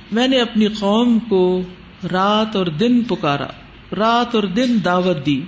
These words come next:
کس چیز کی دعوت؟ ایمان کی دعوت۔ لیلا و نہارا، ٹوئنٹی فور سیون جس کو کہتے ہیں، دائمی طور پر، مسلسل، کوئی موقع نہیں جانے دیا،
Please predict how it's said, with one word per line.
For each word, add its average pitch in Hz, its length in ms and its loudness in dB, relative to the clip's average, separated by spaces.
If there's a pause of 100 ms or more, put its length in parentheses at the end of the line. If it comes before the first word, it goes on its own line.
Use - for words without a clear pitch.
(560)
کس 247 220 -2
چیز 285 240 0
کی 277 80 -2
دعوت؟ 285 500 0
ایمان 185 480 2
کی 175 120 -2
دعوت۔ 147 400 -2 (960)
لیلا 330 420 2 (100)
و 311 60 2
نہارا، 285 420 0 (180)
ٹوئنٹی 302 360 -2
فور 294 220 0
سیون 262 360 -2
جس 247 180 -4
کو 262 100 -6
کہتے 247 280 -4
ہیں، 311 80 -14 (1000)
دائمی 285 460 0
طور 202 260 0
پر، - 200 -12 (120)
مسلسل، 311 680 0 (560)
کوئی 311 360 2
موقع 294 420 0
نہیں 320 180 -2
جانے 262 340 -2
دیا، 190 360 -4